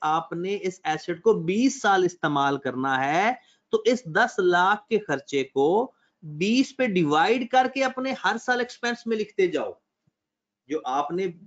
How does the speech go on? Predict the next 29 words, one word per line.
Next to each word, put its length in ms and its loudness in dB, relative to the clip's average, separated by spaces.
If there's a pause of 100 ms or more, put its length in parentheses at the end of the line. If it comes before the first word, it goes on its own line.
दस 240 -2
लाख 280 2
का 80 2
खर्चा 380 -4
किया 280 -4
है, 380 -2 (280)
हम 220 0
मानते 380 2
हैं 60 0
ये 100 0
आपका 280 0
expense 520 -10
है, 140 -16 (640)
लेकिन 380 -2 (120)
एक 320 0
ही 200 4
साल 300 4
में 160 0
दस 220 0
लाख 240 0
हम 200 -4
आपको 300 0
नहीं 220 -2
दे 180 2
सकते 320 -8
expense 400 -8
के 100 -10
तौर 300 -8
पे, 240 -2